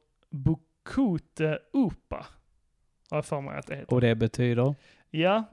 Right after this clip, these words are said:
Speaker 1: eh, Upa tror jag är bebis. Eh,
Speaker 2: Okej.
Speaker 1: för man spelar som en bebis. Eh, <laughs> som, eh, slår med en skallra. Han, eh,
Speaker 2: Ja,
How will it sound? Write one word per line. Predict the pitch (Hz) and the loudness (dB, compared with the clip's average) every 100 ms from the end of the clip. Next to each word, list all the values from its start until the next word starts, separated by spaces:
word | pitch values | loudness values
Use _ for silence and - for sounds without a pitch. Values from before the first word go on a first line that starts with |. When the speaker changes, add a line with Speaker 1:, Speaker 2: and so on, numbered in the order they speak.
| - | -6
Speaker 1:
eh, | 160 - | -4 2
Upa | 247 165 - 185 | 2 2 0 0
tror | 202 214 | 0 0
jag | 156 | 0
är | 147 | 0
bebis. | 139 - 101 - - - - - _ _ | -4 -8 -10 -14 -10 -10 -12 -18 _ _
Eh, | 156 143 143 226 | -6 -4 -4 -4
Speaker 2:
Okej. | - 208 | -4 0
Speaker 1:
för | 180 | 0
man | 175 | 2
spelar | 208 214 151 | 0 0 -2
som | 160 | -4
en | 147 151 | -6 -6
bebis. | 156 - - - - - - _ | -8 -10 -14 -14 -14 -16 -20 _
Eh, | 156 147 143 127 190 175 - - | -12 -8 -8 -4 -2 -2 -4 -20
<laughs> | - - _ _ | -20 -20 _ _
som, | - 165 156 143 | -8 -4 -2 -4
eh, | 143 | -6
slår | 139 - 214 147 | -6 -2 0 2
med | 160 | 0
en | |
skallra. | - 170 - 156 - - - | 0 -2 -2 -4 -8 -14 -8
Han, | 170 - | -8 -4
eh, | 117 | 0
Speaker 2:
Ja, | 143 | 2